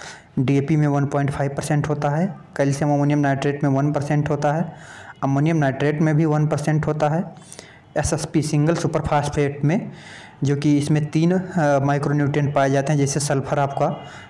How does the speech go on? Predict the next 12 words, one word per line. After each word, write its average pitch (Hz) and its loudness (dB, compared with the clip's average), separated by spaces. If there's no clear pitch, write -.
बारह 135 4
परसेंट 156 0
और 131 0
phosphorus 143 0
सोलह 139 2
परसेंट 151 0
और 135 0
calcium 139 0
इक्कीस 151 -2
परसेंट। 131 -2
sulfur 135 -2
बारह, 147 2